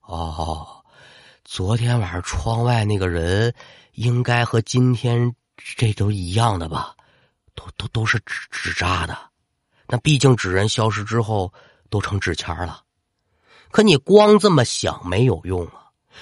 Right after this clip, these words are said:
这纸人哪儿来的？干嘛来店里抢米抢面呢？想不明白。老楚他也不敢想了，我活了四十来年了，这场面我没见过呀。这一宿您琢磨琢磨，这老楚是睡得了睡不了吧？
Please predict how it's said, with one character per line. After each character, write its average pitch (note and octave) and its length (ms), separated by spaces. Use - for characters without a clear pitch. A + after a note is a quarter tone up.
这 D4 140
纸 A2+ 280
人 E3+ 240
哪 D3+ 60
儿 F2+ 160
来 D#2 340
的？ D3+ 140
干 G#3 280
嘛 C#3+ 200
来 E3+ 160
店 E3+ 180
里 D3+ 100
抢 D#3+ 280
米 D#3+ 120
抢 G#2 240
面 B2 300
呢？ F2+ 80
想 F2 300
不 F2+ 100
明 F2 240
白。 F#2 100
老 E3+ 260
楚 B2+ 220
他 F#3 80
也 E3+ 100
不 E3 260
敢 G#2 320
想 F2 200
了， - 160
我 A#2 200
活 D#3 260
了 F3+ 80
四 - 240
十 D#3 100
来 D#3+ 200
年 G#2+ 180
了， C#3 200
这 G#3 280
场 G2+ 260
面 D#3 160
我 F2+ 160
没 F2+ 300
见 C#3+ 320
过 D#2+ 160
呀。 - 140
这 A3+ 280
一 F#3 260
宿 F2 320
您 B2 300
琢 A2+ 240
磨 B2 100
琢 G2 140
磨， G#2+ 80
这 A2 100
老 G#2 220
楚 E2 180
是 F#2+ 80
睡 B2+ 280
得 F2+ 100
了 F2 220
睡 G#2 240
不 E2 80
了 D#2 180
吧？ - 80